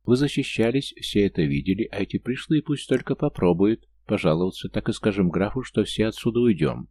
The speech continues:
Пусть эти гвардейцы с монстрами сами сражаются, дворянчики». Последнее слово он не просто сказал, он его выплюнул, видно, у мужчины были какие-то свои счеты с дворянами. Возможно, из-за этого он и убежал сюда.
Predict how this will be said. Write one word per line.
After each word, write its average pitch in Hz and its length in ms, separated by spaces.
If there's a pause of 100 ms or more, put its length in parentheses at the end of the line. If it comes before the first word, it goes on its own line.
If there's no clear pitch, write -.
(220)
Пусть - 240
эти - 160
гвардейцы 87 580
с - 120
монстрами 101 380
сами 92 300
сражаются, 73 680
дворянчики». 80 840 (720)
Последнее 127 540
слово 113 320
он 110 80
не 104 100
просто 104 340
сказал, 110 540
он 101 160
его 95 280
выплюнул, 80 500
видно, 78 280
у 78 60
мужчины 107 460
были 95 200
какие-то 92 380
свои 87 260
счеты - 340
с 156 80
дворянами. 110 680 (120)
Возможно, 131 440
из-за 107 360
этого 127 320
он 143 120
и 117 100
убежал 82 440
сюда. - 460